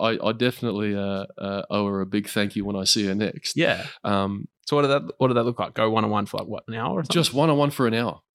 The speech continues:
Speaker 2: On, like, a, what, Wednesday afternoon when we didn't have training?
Speaker 1: Wednesday afternoon when we didn't have training, when all you blokes were in chemistry with Miss Waring,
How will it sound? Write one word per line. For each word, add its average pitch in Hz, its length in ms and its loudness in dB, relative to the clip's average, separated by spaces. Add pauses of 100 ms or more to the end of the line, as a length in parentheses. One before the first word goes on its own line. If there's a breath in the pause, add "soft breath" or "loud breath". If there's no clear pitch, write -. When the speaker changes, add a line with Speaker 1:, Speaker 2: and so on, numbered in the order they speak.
Speaker 2:
On, 135 100 2
like, 123 120 0
a, 117 80 4
what, 113 280 0
Wednesday 110 320 2
afternoon 110 380 0
when 104 80 -2
we 104 80 -4
didn't 107 140 -2
have 101 100 -4
training? 110 360 -6 (140)
Speaker 1:
Wednesday 139 340 2
afternoon 127 400 2
when 120 80 2
we 117 60 0
didn't 123 200 2
have 127 100 2
training, 113 480 0
when 113 140 0
all 117 100 2
you 123 140 2
blokes 117 320 0
were 120 120 2
in 113 80 0
chemistry 127 460 0
with 120 80 -2
Miss 123 180 0
Waring, 117 420 0